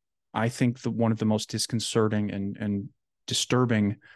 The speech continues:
um, kind of problems to have, because it's, it's so disconnecting,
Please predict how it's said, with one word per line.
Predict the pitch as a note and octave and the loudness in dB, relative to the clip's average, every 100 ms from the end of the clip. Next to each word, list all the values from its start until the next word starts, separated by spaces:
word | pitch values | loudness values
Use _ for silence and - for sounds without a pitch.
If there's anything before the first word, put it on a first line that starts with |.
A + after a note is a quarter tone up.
| - _ _ - | -20 _ _ -2
um, | A2+ G#2 G2 F#2+ - | 0 2 0 -4 -6
kind | - G#2+ | -2 0
of | G#2 G2 - _ _ - | 0 -4 -16 _ _ -8
problems | - G#2 A2 G#2 - | 0 0 2 0 -2
to | |
have, | G2+ A#2+ B2 G2+ | -4 0 0 -2
because | - - G#2+ | -6 -4 -2
it's, | G#2 - - - - - - _ _ _ _ - - _ - | -2 -2 -4 -6 -20 -20 -20 _ _ _ _ -20 -20 _ -4
it's | B2 - | -2 0
so | - - C3+ C#3+ | 0 2 6 6
disconnecting, | B2+ A2 - G#2+ F2+ D#2 - | 4 -2 -4 -4 -6 -6 -12